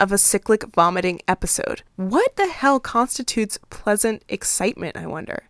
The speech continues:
And does that mean you have to monitor your happiness level like it's a life bar and you're Sub-Zero from Mortal Kombat and about to finish him?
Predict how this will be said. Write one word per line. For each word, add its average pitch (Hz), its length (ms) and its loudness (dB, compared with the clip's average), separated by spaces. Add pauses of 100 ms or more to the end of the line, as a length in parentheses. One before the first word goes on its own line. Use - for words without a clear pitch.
(300)
And 226 120 4
does 262 120 10
that 392 220 4
mean 349 300 0
you 262 120 4
have 294 120 2
to 339 80 2
monitor 214 440 2
your 262 160 2
happiness 196 520 0
level 277 360 2
like 214 200 -2
it's - 100 -4
a 190 60 -2
life 202 400 0
bar 254 360 4
and 202 140 -2
you're 196 140 -2
Sub-Zero 202 640 0
from 196 200 -6
Mortal 185 280 -2
Kombat 202 420 0
and 196 120 -4
about 190 280 2
to 185 160 0
finish - 520 0
him? 117 320 -2